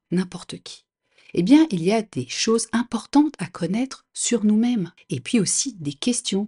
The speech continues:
à se poser avant de se lancer en courant et d'utiliser les mêmes techniques que les autres pour deux raisons. Eh ben, d'abord,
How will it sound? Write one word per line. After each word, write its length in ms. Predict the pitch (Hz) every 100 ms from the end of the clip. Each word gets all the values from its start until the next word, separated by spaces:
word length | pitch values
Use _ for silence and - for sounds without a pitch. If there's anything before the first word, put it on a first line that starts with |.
| -
à 140 | -
se 240 | - - 208
poser 500 | - 190 175 180 -
avant 560 | 170 170 170 196 302 - _ _
de 160 | 170 226
se 160 | - 175
lancer 480 | 170 156 - 311 -
en 160 | 269 320
courant 480 | 339 359 226 247 -
et 140 | 202 180
d'utiliser 560 | 147 - 135 156 254
les 80 | 214
mêmes 240 | 165 175 180
techniques 380 | - 262 285
que 100 | -
les 240 | 240 269 202
autres 220 | 214 -
pour 180 | 135 135
deux 100 | 214
raisons. 380 | 254 202 202 - -
Eh 80 |
ben, 100 | 127 - 151
d'abord, 460 | 160 175 180 -